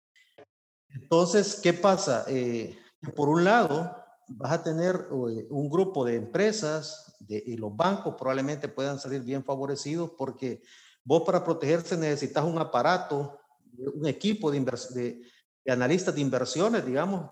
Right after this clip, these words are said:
que te van a estar monitoreando el Bitcoin. Y, por ejemplo, los que tienen plata, entre ellos los bancos, obviamente, van a comprar cuando esté barato y van a vender cuando esté caro. Y entonces ellos,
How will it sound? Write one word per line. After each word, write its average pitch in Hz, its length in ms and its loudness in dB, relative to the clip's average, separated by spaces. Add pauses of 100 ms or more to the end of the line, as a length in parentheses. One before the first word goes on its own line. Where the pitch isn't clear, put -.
(120)
que 135 80 -6
te 127 120 -2
van 127 140 0
a 156 40 -2
estar 147 200 -4
monitoreando 151 580 -2
el 156 80 -6
Bitcoin. 180 440 -2 (440)
Y, 135 80 -8
por 139 200 -2
ejemplo, 151 280 0
los 147 160 2
que 139 120 -4
tienen 147 340 -4
plata, 185 560 0
entre 104 380 -4
ellos 104 140 -2
los 139 140 -2
bancos, 139 280 -2
obviamente, 147 560 -4
van 127 240 -2
a 156 120 -4
comprar 180 380 -2
cuando 117 180 -2
esté 113 160 -8
barato 156 440 0
y 190 40 0
van 131 120 -2
a 127 40 -2
vender 127 240 -4
cuando 123 220 -8
esté 117 200 -8
caro. 202 380 0
Y 120 80 -4
entonces 143 440 -4
ellos, 170 280 2